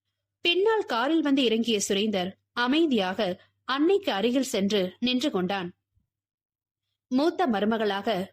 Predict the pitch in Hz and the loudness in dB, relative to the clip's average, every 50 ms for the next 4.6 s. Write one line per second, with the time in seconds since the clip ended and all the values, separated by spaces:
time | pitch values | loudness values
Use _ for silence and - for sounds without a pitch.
0 | _ _ 226 226 226 226 233 294 294 294 302 247 196 180 185 185 196 190 190 190 | _ _ -4 -2 -2 0 0 2 2 2 2 2 2 0 0 0 0 0 0 -2
1 | 190 202 - _ _ _ _ _ - 247 254 294 320 311 359 339 330 330 202 190 | -2 -4 -6 _ _ _ _ _ -2 0 0 0 -2 -2 -2 -2 -2 -2 -4 -2
2 | 190 214 208 220 214 - - 220 185 180 185 - _ 240 240 240 269 320 320 320 | -2 0 0 0 -2 -2 -2 -2 -2 -2 -4 -6 _ -2 -2 0 0 -2 -2 -2
3 | - 233 185 180 202 196 - 226 185 180 185 - _ _ _ _ _ _ _ _ | -2 -2 0 0 -2 -2 -2 -2 -2 -2 -4 -8 _ _ _ _ _ _ _ _
4 | _ _ _ - 262 311 359 415 285 214 196 190 | _ _ _ 0 2 2 4 2 2 0 0 0